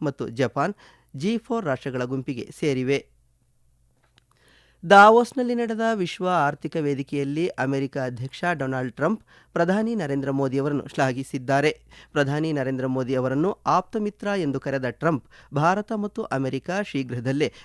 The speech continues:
ವ್ಯಾಪಾರ ಒಪ್ಪಂದಕ್ಕೆ ಬರಲಿವೆ ಎಂದು ವಿಶ್ವಾಸ ವ್ಯಕ್ತಪಡಿಸಿದರು. ವ್ಯಾಪಾರ ಒಪ್ಪಂದದ ಬಿಕ್ಕಟ್ಟನ್ನು ಪರಿಹರಿಸುವ ಗುರಿಯನ್ನು ಹೊಂದಿರುವ ಮಾತುಕತೆಗಳನ್ನು ಭಾರತ ಮತ್ತು ಅಮೆರಿಕ ಮುಂದುವರಿಸುತ್ತಿರುವ ಈ ಹೊತ್ತಿನಲ್ಲಿ ಈ ಹೇಳಿಕೆಗಳು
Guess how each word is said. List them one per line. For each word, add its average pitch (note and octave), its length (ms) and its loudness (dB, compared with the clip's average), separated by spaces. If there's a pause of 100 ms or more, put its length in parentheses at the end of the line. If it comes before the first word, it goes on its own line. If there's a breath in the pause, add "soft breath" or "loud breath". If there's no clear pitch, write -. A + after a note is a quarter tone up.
ವ್ಯಾಪಾರ F#3+ 460 0
ಒಪ್ಪಂದಕ್ಕೆ C#3 540 -6
ಬರಲಿವೆ B2+ 440 -2
ಎಂದು C#3+ 260 -2
ವಿಶ್ವಾಸ D3 440 -4
ವ್ಯಕ್ತಪಡಿಸಿದರು. D3 880 -2 (600 loud breath)
ವ್ಯಾಪಾರ G#3+ 480 6
ಒಪ್ಪಂದದ G#3 520 -4
ಬಿಕ್ಕಟ್ಟನ್ನು D#3 640 -6
ಪರಿಹರಿಸುವ C3+ 580 -6
ಗುರಿಯನ್ನು C3+ 400 -2
ಹೊಂದಿರುವ C3+ 500 0 (260 loud breath)
ಮಾತುಕತೆಗಳನ್ನು G#3 800 0
ಭಾರತ D3 460 -4
ಮತ್ತು D#3+ 360 -4
ಅಮೆರಿಕ C3+ 440 -2 (380 loud breath)
ಮುಂದುವರಿಸುತ್ತಿರುವ G#3 1000 -2
ಈ C#3 140 -4
ಹೊತ್ತಿನಲ್ಲಿ C3+ 720 -4
ಈ D3 140 0
ಹೇಳಿಕೆಗಳು C#3 560 -4